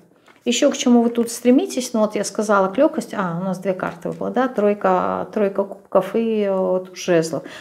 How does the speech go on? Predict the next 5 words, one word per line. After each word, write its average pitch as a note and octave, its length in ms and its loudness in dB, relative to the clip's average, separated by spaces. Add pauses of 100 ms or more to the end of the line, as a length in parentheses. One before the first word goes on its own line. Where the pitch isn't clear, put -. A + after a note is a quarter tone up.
Хочу B3+ 280 6
реализации A3+ 720 4
своих, G3+ 420 -2
э, F3+ 880 -2
желаний. C#4 540 2